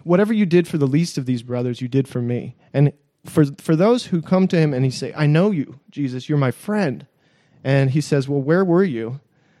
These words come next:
when I was naked and in prison and suffering and you did nothing for me?" And he says, "I don't know you. Depart from me to everlasting judgment." That should be scary to us all, no?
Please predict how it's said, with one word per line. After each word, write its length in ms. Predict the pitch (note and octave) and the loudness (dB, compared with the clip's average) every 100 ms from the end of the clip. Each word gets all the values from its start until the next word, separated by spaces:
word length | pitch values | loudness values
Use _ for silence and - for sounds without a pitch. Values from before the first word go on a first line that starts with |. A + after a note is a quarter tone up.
| _ - | _ -4
when 560 | C3+ C3 B2+ B2+ A2+ _ _ _ - | 0 0 0 -2 -8 _ _ _ -6
I 180 | B2+ C3+ | 0 2
was 360 | C3+ C3 A#2+ | 2 2 0
naked 460 | C3 D3 D3 F#2+ - | 0 0 0 -8 -8
and 120 | B2 | -6
in 100 | B2+ | -6
prison 520 | A2+ C3+ C#3+ B2+ A2 G2+ | -6 -4 -4 -4 -8 -10
and 300 | A#2 A#2 A#2 - _ _ _ _ _ | -10 -10 -10 -12 _ _ _ _ _
suffering 580 | - D#3+ G3+ A#2+ G2+ C#3+ - _ _ | -6 -6 -4 -6 -6 -8 -10 _ _
and 200 | C3+ C3+ | 0 2
you 80 | C3+ | 2
did 160 | D#3 C#3 | 2 2
nothing 300 | D3 - A2 | 0 -2 -8
for 200 | - G#1 | -10 -14
me?" 160 | - - _ - | -16 -20 _ -4
And 80 | C3 | -2
he 60 | |
says, 180 | B2+ B2+ B2 | 0 -2 2
"I 120 | D3+ | 4
don't 200 | F#3 C3 | 4 4
know 220 | C3+ F#3 G3 | 4 4 4
you. 220 | A#2+ A2+ | 2 -2
Depart 400 | A2 - D3+ F3 | -6 -4 -2 -2
from 200 | - A#2 | -4 -8
me 240 | F#2 B2+ _ _ _ _ _ _ _ | -8 -14 _ _ _ _ _ _ _
to 100 | - | -10
everlasting 560 | - B2 B2+ A#2+ - A#2+ | -6 -2 -2 -2 -4 -6
judgment." 220 | A2+ G2+ | -4 0
That 140 | D3+ G3+ | 0 0
should 300 | - - C#3+ | -4 -6 -6
be 60 | |
scary 380 | A#2+ - C3 F2 | -6 -4 -4 -4
to 120 | G2+ | -10
us 140 | F2 - | -10 -10
all, 200 | G#2+ - - - | -10 -12 -16 -6
no? 180 | B2 | -2